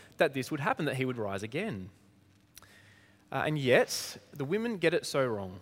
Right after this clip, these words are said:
Uh, not to mention the rest of the disciples, they're not even there. Who knows where they are at this point? At least the women have turned out to give Jesus a decent burial, uh, perhaps to pay their respects.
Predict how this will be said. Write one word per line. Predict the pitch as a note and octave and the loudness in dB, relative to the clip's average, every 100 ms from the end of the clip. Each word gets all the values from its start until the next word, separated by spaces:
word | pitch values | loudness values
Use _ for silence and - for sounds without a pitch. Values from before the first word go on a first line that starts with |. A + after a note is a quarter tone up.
| - - - - - - | -20 -20 -20 -20 -14 -2
Uh, | B2+ | 2
not | F3+ F3+ | 4 2
to | |
mention | D#3+ E3 D#3+ D3 | 4 4 4 2
the | |
rest | C3 F3 F3 | 8 6 6
of | |
the | E3 | 0
disciples, | D#3 D3+ D#3+ G3+ | 6 6 6 0
they're | G3+ A#3 | 6 6
not | F3+ | 6
even | C#3 A#2+ | 2 2
there. | D#3+ B2 | 6 6
Who | A#2+ | 4
knows | D#3 C#3 | 0 0
where | A#2+ | -2
they | G#2+ A#2+ | 2 4
are | A2 | 2
at | - | 0
this | A2 | -10
point? | - G2 A2 - - _ _ - - - | -12 -14 -14 -18 -20 _ _ -20 -20 -8
At | C#3 | 2
least | D#3+ A#3 - | 4 4 2
the | D3 | -2
women | E3+ E3+ | 0 0
have | A2+ | -2
turned | - C3 | -2 0
out | B2+ C3+ | 2 2
to | - | 0
give | B2+ A#2 | -8 -4
Jesus | B2+ B2+ B2 | -2 -2 -4
a | A2+ | -4
decent | A#2 C#3 - F#2 | -2 -4 -4 -4
burial, | A#2 C3+ C#3+ G2 A2+ A#3+ - - - - - | 2 4 4 2 -2 -4 -8 -20 -20 -20 -16
uh, | G#2 | -14
perhaps | - B2+ - | -4 -4 -4
to | A#2+ | -12
pay | - A#2+ | -4 0
their | A#2 | 0
respects. | A2 - G#2 D3+ - - - | -2 -6 -8 -8 -10 -20 -20